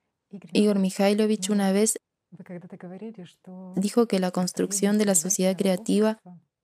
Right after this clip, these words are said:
libera a la gente de esta carga hereditaria hasta cierto punto.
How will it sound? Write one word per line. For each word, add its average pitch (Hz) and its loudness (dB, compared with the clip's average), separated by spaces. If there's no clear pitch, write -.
libera 202 6
a 220 2
la 190 0
gente 202 0
de 196 4
esta 185 -2
carga 208 2
hereditaria 185 2
hasta 196 -6
cierto 190 0
punto. 170 -4